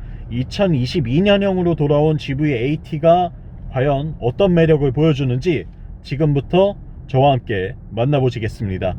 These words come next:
영상 보시기 전에 구독과 좋아요로 응원도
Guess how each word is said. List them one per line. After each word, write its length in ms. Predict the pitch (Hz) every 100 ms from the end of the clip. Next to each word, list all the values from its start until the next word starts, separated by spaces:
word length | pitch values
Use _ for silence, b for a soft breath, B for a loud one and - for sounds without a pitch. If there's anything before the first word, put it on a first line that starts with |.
| B B B B
영상 360 | 139 175 226 190
보시기 280 | 180 180
전에 340 | 170 190 202 123
구독과 680 | - 170 202 - 214 196 196
좋아요로 800 | 165 165 180 160 131 113 175 - -
응원도 500 | 135 160 143 175